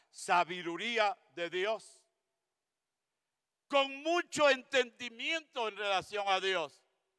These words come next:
Y toma a Esther, los papás de Esther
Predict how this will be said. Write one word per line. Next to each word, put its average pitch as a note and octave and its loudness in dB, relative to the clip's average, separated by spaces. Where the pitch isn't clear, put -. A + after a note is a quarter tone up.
Y D4 -2
toma E4 4
a C4 2
Esther, B3 2
los G#3+ -6
papás C4+ 0
de B3 2
Esther B3+ -2